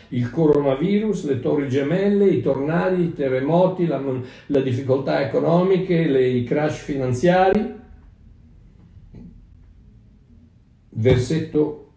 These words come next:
trentotto. Infatti, io sono persuaso.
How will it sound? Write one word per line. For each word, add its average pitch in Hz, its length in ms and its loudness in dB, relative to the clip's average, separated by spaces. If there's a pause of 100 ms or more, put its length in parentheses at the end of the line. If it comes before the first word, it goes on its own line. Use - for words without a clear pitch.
(300)
trentotto. 117 640 -4 (1040)
Infatti, 135 520 -4 (1600)
io 139 160 0
sono 135 280 -4
persuaso. - 640 -8